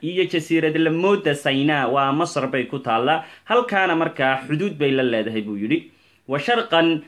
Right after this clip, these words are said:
al-Khaliij al-Carabi wa juz'in kabiir min bilaad al-Ciraaq al-Junuubiyya, iyo qayb weyn, buu yidhi, dhanka barina waxay horta xuduud ay kala leedahay al-Khaliij al-Carabi, gacanka Carbeed, iyo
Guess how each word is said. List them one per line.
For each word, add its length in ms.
al-Khaliij 600
al-Carabi 760
wa 80
juz'in 440
kabiir 360
min 180
bilaad 240
al-Ciraaq 440
al-Junuubiyya, 800
iyo 240
qayb 320
weyn, 400
buu 160
yidhi, 240
dhanka 320
barina 400
waxay 320
horta 320
xuduud 340
ay 140
kala 160
leedahay 400
al-Khaliij 480
al-Carabi, 560
gacanka 420
Carbeed, 580
iyo 200